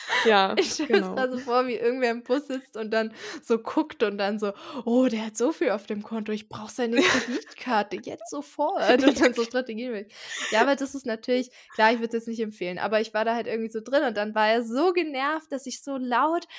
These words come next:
Speaker 2: über so 'n
Speaker 1: <laughs>
Speaker 2: privates Thema reden muss und richtig sauer. Und ich bin dann gleich so: "Du akzeptierst mich nicht, so wie ich bin." <laughs> Immer so 'ne emotionale Reaktion,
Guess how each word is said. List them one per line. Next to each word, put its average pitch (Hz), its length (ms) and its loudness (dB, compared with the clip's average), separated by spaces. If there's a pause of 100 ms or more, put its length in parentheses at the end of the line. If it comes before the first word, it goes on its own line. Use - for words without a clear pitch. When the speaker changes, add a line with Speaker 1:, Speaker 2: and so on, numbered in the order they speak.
(180)
Speaker 2:
über 269 200 2
so 269 140 -2
'n 269 140 0
Speaker 1:
<laughs> - 20 -20
Speaker 2:
privates 285 640 0
Thema 320 400 -4
reden 247 280 -4
muss 247 180 -6
und 254 160 -14
richtig 302 400 -6
sauer. 269 380 2 (540)
Und 277 120 -2
ich 302 160 0
bin 294 120 0
dann 262 160 0
gleich 277 280 -2
so: 294 140 0 (640)
"Du 285 100 -2
akzeptierst 415 800 4 (120)
mich - 140 -10
nicht, 370 300 0
so 269 140 -8
wie 349 140 6
ich - 180 -8
bin." 440 100 10 (600)
<laughs> - 1600 4
Immer 392 180 0
so 349 120 -4
'ne 320 200 -6 (320)
emotionale 320 800 -2
Reaktion, 294 480 -2